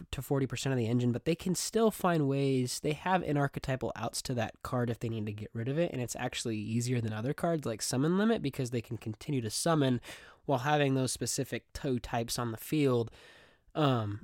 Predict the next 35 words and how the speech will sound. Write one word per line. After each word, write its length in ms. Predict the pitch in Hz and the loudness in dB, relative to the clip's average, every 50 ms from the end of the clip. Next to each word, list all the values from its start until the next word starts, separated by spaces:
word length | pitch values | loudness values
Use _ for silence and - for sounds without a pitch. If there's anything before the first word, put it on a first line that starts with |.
| _ - | _ 0
or 80 | 151 | 4
that 180 | 139 139 131 - | 4 4 4 2
specific 440 | - - 139 - - 135 - 117 - | -2 -2 -2 -2 -2 -2 -2 -4 -6
type, 340 | - - - 143 127 123 - | -4 0 2 2 2 2 0
either 220 | 135 127 117 120 | -2 -2 0 0
Worm 240 | 117 127 127 127 120 | 0 0 0 2 0
or 60 | 113 | 0
Psychic, 420 | 110 - - 127 120 - - 117 - | 0 0 -2 -2 -2 -2 -6 -6 -2
on 120 | 120 113 | -2 -2
the 60 | 104 | -2
field, 280 | - - - 127 120 113 | -2 0 0 2 2 2
and 100 | 110 113 | 0 -2
they 40 | 110 | -2
can 120 | - 113 | -4 -4
still, 300 | - - - 226 208 180 | -4 0 4 6 6 6
still 360 | - - - 180 165 147 135 - - 160 | 4 2 2 2 2 2 0 -4 -2 2
go 160 | 151 143 143 | 4 4 4
into 100 | 139 135 | 4 2
at 80 | 131 131 | 2 0
least 200 | 143 143 - - | 0 -2 -2 -2
a 20 | |
little 180 | 117 123 131 139 | -4 -2 0 0
bit 120 | 131 127 | 2 2
of 80 | 120 107 | 0 2
a 40 | 104 | 2
mini 240 | 104 117 143 175 | 2 4 4 2
combo 440 | 185 - - 196 202 208 208 202 196 | 2 2 0 2 4 6 6 6 4
and 340 | - - 151 143 143 147 143 | 4 2 2 2 4 4 4
remove 320 | 135 123 123 131 127 117 | 4 4 4 4 2 2
the 80 | 110 117 | 0 -4
card 320 | - - - 135 120 117 | -6 -4 -2 0 0 0
in 100 | 110 104 | 0 0
the 80 | 104 107 | -2 -4
process. 720 | - - - 101 90 90 - - - - - - - - - - - - - - - - - - | -6 -8 -8 -8 -6 -6 -8 -8 -8 -10 -10 -10 -10 -10 -10 -14 -18 -18 -20 -20 -20 -20 -4 0
And 300 | 139 131 127 120 113 | 2 2 4 2 0